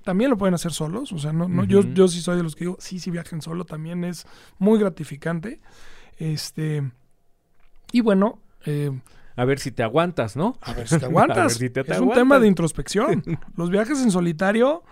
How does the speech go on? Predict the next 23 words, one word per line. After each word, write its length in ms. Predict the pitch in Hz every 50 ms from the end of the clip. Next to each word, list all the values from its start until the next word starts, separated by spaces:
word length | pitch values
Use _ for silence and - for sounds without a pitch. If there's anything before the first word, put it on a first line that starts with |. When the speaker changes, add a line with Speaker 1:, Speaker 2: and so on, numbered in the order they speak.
| - - - - _ - - - - - -
Speaker 1:
lo 540 | - 165 156 147 147 147 143 143 143 139 139 147 156 160
podrán 300 | 160 147 147 165 180 190
respaldar 520 | 190 185 175 160 - - 147 156 180 185 156
seguramente 460 | 175 170 175 180 180 185 190 165 170
muchos 240 | 175 180 170 - -
que 100 | - 156
lo 100 | 160 170
han 120 | 180 180
hecho. 360 | 185 185 - - 208 240 320 - - - - - - - -
Este, 320 | 151 135 - - 156 - - -
cantas, 720 | - 160 151 147 156 160 - 175 180 185 185 180 - - - - - - - _ -
gritas, 580 | 156 160 165 175 175 156 - 180 185 185 185
te 100 | - 175
cuentas 360 | 156 - 165 156 156 151 - 131
chistes, 720 | - 185 180 175 - - 185 180 185 190 190 - - _ - - - - - - - _ _ _ _ -
Speaker 2:
Claro. 260 | - - 202 208 190
Speaker 1:
chillas, 380 | 196 220 220 226 240 240 -
<laughs> 40 | -
o 140 | 143 - -
sea, 460 | - - 185 196 - - 156 151 - - - - - - _
te 120 | - 170 170
dejas 300 | 190 196 226 254 185 -
ir 220 | 214 226 277